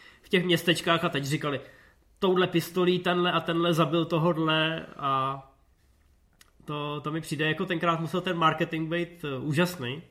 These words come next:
A, ale jasně, nespomenu si na konkrétní film, ve kterém byla ta pistole. Takže byla v mnoha. Takže asi řeknu tu,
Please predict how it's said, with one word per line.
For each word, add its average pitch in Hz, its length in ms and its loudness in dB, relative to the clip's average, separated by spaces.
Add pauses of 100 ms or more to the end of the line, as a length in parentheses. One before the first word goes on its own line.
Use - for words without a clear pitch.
(1040)
A, 147 220 -2
ale 190 280 2
jasně, 226 360 2
nespomenu 214 500 -2
si 240 120 -2
na 233 80 2
konkrétní 214 520 0
film, 202 260 -2
ve 190 100 0
kterém 196 360 -2
byla 147 240 2
ta 131 120 -8
pistole. 117 540 -10 (880)
Takže 147 840 0
byla 143 200 0
v 139 80 -4
mnoha. 131 440 -4 (760)
Takže 143 260 0
asi 160 220 -2
řeknu 196 320 0 (200)
tu, 180 640 0